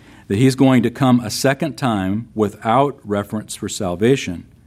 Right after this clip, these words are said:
to those who eagerly await him. Now, the book of Hebrews is written to,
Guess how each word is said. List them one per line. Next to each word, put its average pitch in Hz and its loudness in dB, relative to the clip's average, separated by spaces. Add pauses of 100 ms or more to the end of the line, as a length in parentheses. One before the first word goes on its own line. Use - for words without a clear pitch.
(400)
to 123 2
those 110 2
who 131 0
eagerly 95 0
await 131 0
him. 85 -8 (760)
Now, 107 0 (320)
the 107 -8
book 170 2
of 135 -2
Hebrews 131 4
is 120 0
written 147 2
to, 127 4